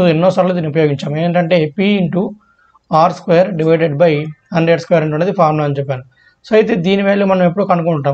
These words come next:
కాబట్టి ఇక్కడ question ఏం చేశాడు, దీని వాల్యూని ఏమి ఇచ్చాడంటే, ఐదు వందల యాభై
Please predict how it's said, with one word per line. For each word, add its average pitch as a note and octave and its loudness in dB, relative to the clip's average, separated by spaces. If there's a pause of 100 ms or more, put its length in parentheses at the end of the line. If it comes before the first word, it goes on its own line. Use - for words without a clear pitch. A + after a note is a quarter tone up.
కాబట్టి F#3+ 0
ఇక్కడ F3+ -2
question F3+ 0
ఏం F3+ 2
చేశాడు, F3 0 (160)
దీని F#3 0
వాల్యూని F3+ 2
ఏమి F3 0
ఇచ్చాడంటే, D3 -2 (600)
ఐదు F3+ 2
వందల F3+ 0 (100)
యాభై E3 2